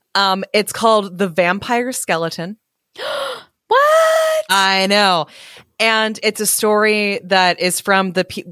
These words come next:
Speaker 1: uh, the peoples who made up the Iroquois Confederacy, which, you know, was a, a indigenous group to North America who made up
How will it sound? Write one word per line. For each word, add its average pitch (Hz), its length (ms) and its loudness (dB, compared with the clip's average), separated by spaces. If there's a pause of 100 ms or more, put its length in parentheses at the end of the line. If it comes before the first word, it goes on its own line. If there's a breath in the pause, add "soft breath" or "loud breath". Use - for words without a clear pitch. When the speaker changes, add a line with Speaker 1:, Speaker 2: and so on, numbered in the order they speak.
Speaker 1:
uh, 170 340 2
the 175 140 -4
peoples 180 380 -4
who 196 100 -2
made 170 180 2
up 160 180 -2
the 160 160 -4
Iroquois 170 460 0
Confederacy, 175 760 -6 (1800)
which, - 580 -2
you 196 140 -2
know, 175 120 0
was 190 240 0
a, 180 300 4
a 165 400 2 (360)
indigenous 185 600 -2
group 180 240 -4
to - 140 -10
North 170 260 -4
America 262 680 2
who 196 140 0
made 175 220 2
up 165 180 0